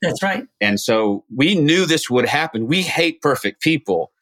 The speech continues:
Speaker 2: So the inevitable outcome of Jesus' incarnation is he was going to upset enough people that he's gonna get killed.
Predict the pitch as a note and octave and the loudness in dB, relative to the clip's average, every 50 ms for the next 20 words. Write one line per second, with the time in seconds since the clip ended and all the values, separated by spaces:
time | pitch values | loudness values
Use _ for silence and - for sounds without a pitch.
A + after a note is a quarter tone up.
0 | _ _ _ _ - - D3 C3+ B2+ A#2 A2 - - C3 C#3 C#3+ B2 A#2+ C#3 D3 | _ _ _ _ -4 0 2 2 2 2 -2 -2 -2 0 2 2 2 2 0 0
1 | C3+ D3 C3 A2+ G2 B2 A#2+ A#2+ - A#2 D3 F3 G#3+ - - - - C3+ B2 A#2 | 0 0 -2 -2 0 0 0 0 0 0 -2 -2 -2 -4 -6 -6 -2 -2 0 0
2 | A2 A2+ A#2 - A2+ A2 G#2 F#2 - - C3 C3+ C3 A2 A2+ A2 - - A#2+ A2 | 0 -2 -2 -2 -2 -2 -2 -2 -2 -2 0 0 0 0 0 -2 -2 0 0 0
3 | G#2 - G#2+ G2+ G2+ A#2+ C3+ C#3+ C3 - - F#2+ F2+ F#2+ - - B2+ B2+ B2 A2 | 0 0 0 0 2 2 0 0 -2 -2 -2 -2 -2 -2 -2 -2 0 0 0 0
4 | - - A#2 A2 G2+ G2 A2 - A#2 A2+ - - - B2+ G#2+ G#2 A2 B2+ - - | 2 2 0 0 0 -2 -2 -4 -4 -4 -4 -2 -2 -2 0 0 -2 -4 -4 -4
5 | - A#2 G2+ - G2+ F#2 - G2+ F#2+ - - G#2 F#2+ F#2+ E2+ - - - G#2+ F#2+ | -4 -4 -2 -2 -4 -4 -4 -6 -6 -2 -2 0 0 -2 -4 -8 -6 -2 -2 -2
6 | D#2 - | -2 -2